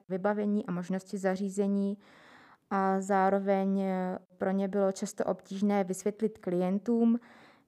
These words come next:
kteří například nepociťovali žádné příznaky onemocnění covid devatenáct, tak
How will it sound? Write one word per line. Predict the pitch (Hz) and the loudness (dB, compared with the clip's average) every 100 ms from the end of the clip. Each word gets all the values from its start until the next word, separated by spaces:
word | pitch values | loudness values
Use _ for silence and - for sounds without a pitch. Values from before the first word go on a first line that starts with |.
| _ | _
kteří | - - 196 202 196 | -2 2 4 4 0
například | 190 - 208 - 190 196 | 0 -4 -6 2 2 2
nepociťovali | 190 202 202 208 196 196 | -4 -4 -4 -2 2 2
žádné | 196 185 185 190 196 | 2 2 2 2 0
příznaky | 196 - 185 190 190 214 208 | -2 -8 -2 -2 -2 -4 -4
onemocnění | 180 180 180 185 - 214 208 214 214 214 214 - | -4 -2 -4 -6 0 2 2 2 4 2 0 -2
covid | 196 202 | -2 -2
devatenáct, | 196 185 190 196 190 190 202 - | -2 -2 -4 -2 0 0 -2 -8
tak | - 190 | -10 -10